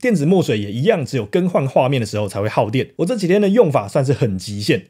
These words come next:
撇除这点的话，如果正常使用，在我的体感上感觉是跟以前的续航力应该差不多，也就是接近一个月才会需要充电一次。再来，这个更新是 Libra Color 独有的，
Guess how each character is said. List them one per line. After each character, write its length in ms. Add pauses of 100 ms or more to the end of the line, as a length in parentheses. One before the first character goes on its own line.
撇 200
除 180
这 140
点 120
的 60
话， 220
如 120
果 160
正 240
常 200
使 140
用， 220
在 160
我 60
的 80
体 180
感 200
上 240
感 180
觉 160
是 140
跟 120
以 140
前 140
的 40
续 200
航 160
力 120
应 160
该 160
差 160
不 80
多， 340
也 120
就 100
是 120
接 180
近 160
一 60
个 80
月 100
才 160
会 80
需 140
要 80
充 240
电 140
一 60
次。 260 (120)
再 100
来， 120
这 100
个 80
更 180
新 160
是 120
Libra 360
Color 400
独 200
有 160
的， 160